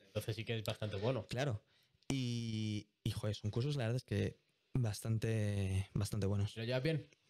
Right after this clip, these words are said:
Speaker 2: Sí, la verdad.
Speaker 1: Y bueno, acá justo que tocas, to-, tocas el tema máster, ¿tienes pensado hacer un máster de aquí a pronto?
Speaker 2: Pues la cosa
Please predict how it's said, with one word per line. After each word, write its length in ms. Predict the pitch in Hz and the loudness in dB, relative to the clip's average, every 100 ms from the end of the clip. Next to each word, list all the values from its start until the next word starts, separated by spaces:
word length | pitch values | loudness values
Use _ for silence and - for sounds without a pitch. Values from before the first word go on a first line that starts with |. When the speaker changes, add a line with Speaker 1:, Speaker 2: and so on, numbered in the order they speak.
| - - _ - | -20 -20 _ -8
Speaker 2:
Sí, 180 | - - _ | -8 -8 _
la 120 | - 107 | 0 0
verdad. 180 | 104 107 - _ _ - | 0 -4 -10 _ _ -2
Speaker 1:
Y 200 | 123 127 | 0 2
bueno, 180 | 139 | 2
acá 220 | 117 131 127 | 2 2 0
justo 220 | 147 175 | 0 0
que 60 | |
tocas, 280 | 175 170 165 | 2 2 2
to-, 280 | - 151 139 | 2 0 0
tocas 300 | 131 135 143 | 0 0 0
el 80 | 139 | 0
tema 200 | 135 135 | 0 2
máster, 400 | 131 135 160 147 _ _ | 2 2 -2 -4 _ _
¿tienes 360 | - 143 151 - | 0 2 0 0
pensado 580 | - 135 143 135 131 127 | -2 0 2 2 4 2
hacer 360 | - 127 123 | 0 0 2
un 120 | 127 | 2
máster 280 | 123 127 131 | 2 4 2
de 60 | 120 | 0
aquí 120 | 117 | 0
a 60 | 113 | 0
pronto? 340 | 131 123 120 _ _ _ _ _ _ - | 0 0 -4 _ _ _ _ _ _ 0
Speaker 2:
Pues 300 | 127 123 - | 2 2 0
la 180 | 113 | -2
cosa 440 | 110 139 - 185 | 2 0 0 -4